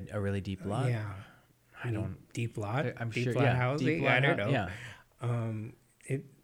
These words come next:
Speaker 2: it sounds like that, that's a metaphor for the, for the project.
Speaker 1: Yeah, I guess so. Yeah, you
Speaker 2: Yeah.
Speaker 1: could say that, yeah.
Speaker 2: Huh, that's interesting.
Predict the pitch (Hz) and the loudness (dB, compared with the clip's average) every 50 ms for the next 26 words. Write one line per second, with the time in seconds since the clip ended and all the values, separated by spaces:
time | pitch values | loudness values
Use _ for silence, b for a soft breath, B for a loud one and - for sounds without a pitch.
0 | - - 180 - - - 139 123 123 - - 139 147 135 - 120 113 - - 123 | -18 -16 -16 -16 -12 -6 -4 -4 -4 -2 0 0 0 0 0 -2 -2 0 0 0
1 | 123 123 - - - - _ _ - - 120 120 - - 110 107 107 113 120 131 | 0 0 -4 -14 -20 -20 _ _ -8 -6 -4 -4 -2 -2 -2 -2 0 0 0 0
2 | 123 123 - - 107 98 - - - 107 101 110 107 101 - - _ _ - - | -2 -4 -6 -8 -8 -8 -8 -8 -8 -10 -8 -8 -12 -14 -14 -16 _ _ -18 -10
3 | - 107 98 92 - - - 131 123 135 156 - 110 - - _ _ _ - b | -10 -8 -8 -8 -12 -10 -8 -4 -2 -2 -4 -4 -8 -18 -18 _ _ _ -20 b
4 | b b b b b b b b b b _ _ _ - - 370 - 151 147 - | b b b b b b b b b b _ _ _ 0 2 4 4 4 2 -2
5 | - 131 127 - 247 - - - 120 123 147 160 190 202 143 107 - - - - | -4 -4 -2 -2 -2 -4 -2 -2 -2 0 0 -2 -2 -2 -2 0 -2 -2 -4 -6
6 | - - 95 95 101 113 123 127 139 135 92 - 107 113 131 120 107 95 95 - | -4 -4 -4 -2 -2 -4 -4 -4 -4 -4 -4 -6 -8 -6 -6 -6 -6 -6 -10 -16
7 | _ - - 143 - - - 90 85 - 101 - - - 110 104 113 | _ -20 -20 -18 -18 -18 -20 -20 -18 -18 -20 -20 -18 -16 -16 -16 -16